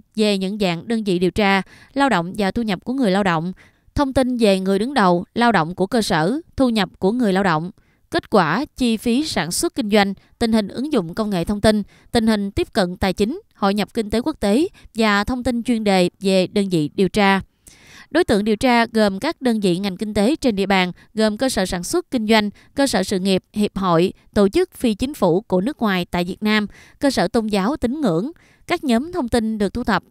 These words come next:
theo hai mươi hai loại phiếu điều tra qua hình thức trực tuyến,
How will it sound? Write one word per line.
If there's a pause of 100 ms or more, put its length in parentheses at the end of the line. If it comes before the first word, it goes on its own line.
theo
hai
mươi
hai
loại
phiếu
điều
tra (400)
qua
hình
thức (100)
trực
tuyến,